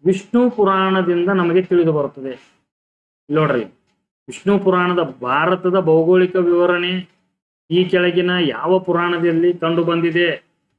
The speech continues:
ಅಂತ ಕೇಳಿದಾಗ ಒಟ್ಟು ಹದಿನೆಂಟು ಪುರಾಣಗಳಿವೆ, ಅಷ್ಟಾದಶ ಪುರಾಣಗಳು.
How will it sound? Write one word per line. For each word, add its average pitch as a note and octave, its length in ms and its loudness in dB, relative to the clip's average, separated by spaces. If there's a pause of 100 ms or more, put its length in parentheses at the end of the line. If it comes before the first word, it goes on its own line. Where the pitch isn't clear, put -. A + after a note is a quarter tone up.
(600)
ಅಂತ D#3 180 -6
ಕೇಳಿದಾಗ D#3+ 500 0
ಒಟ್ಟು D#3 380 -2
ಹದಿನೆಂಟು E3 500 -2
ಪುರಾಣಗಳಿವೆ, E3 640 0
ಅಷ್ಟಾದಶ E3 640 -2
ಪುರಾಣಗಳು. D#3+ 680 -2